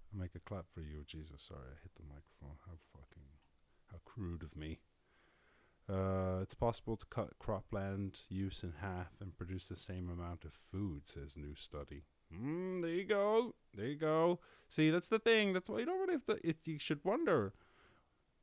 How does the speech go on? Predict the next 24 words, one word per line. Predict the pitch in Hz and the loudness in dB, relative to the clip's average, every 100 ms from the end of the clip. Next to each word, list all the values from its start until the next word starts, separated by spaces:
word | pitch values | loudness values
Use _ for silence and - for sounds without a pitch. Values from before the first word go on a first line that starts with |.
| - | -6
Like, | 127 113 - _ _ - 117 | -2 -2 -6 _ _ -10 2
governments | 151 151 151 139 - | 2 4 2 2 2
are | |
always | 139 131 | 2 2
trying | - 117 | 0 -2
to | 98 | -2
make, | 95 101 - - _ - | -2 -2 -4 -14 _ -6
they're | 120 110 | -2 -2
trying | - 120 | -2 -4
to | |
create | - - 113 104 110 | -4 -2 0 0 -2
inflation. | 92 95 - 98 101 120 127 - _ _ _ _ _ _ _ _ _ _ _ _ - _ - | -6 -12 -6 -6 -4 -6 -6 -10 _ _ _ _ _ _ _ _ _ _ _ _ -20 _ -8
But | 127 | -4
that's | 147 - | -4 -2
such | 202 220 | -2 2
a, | 165 120 - | 2 2 -6
it's | - 120 | -10 -8
such | - - | -8 -4
an | 214 139 - - | -4 -4 -10 -4
inane | 117 117 135 120 | 0 2 2 0
process, | 107 127 131 87 85 - | 0 -2 -2 -6 -8 -10
'cause | - 107 | -12 -12
you | |
go, | 127 | -12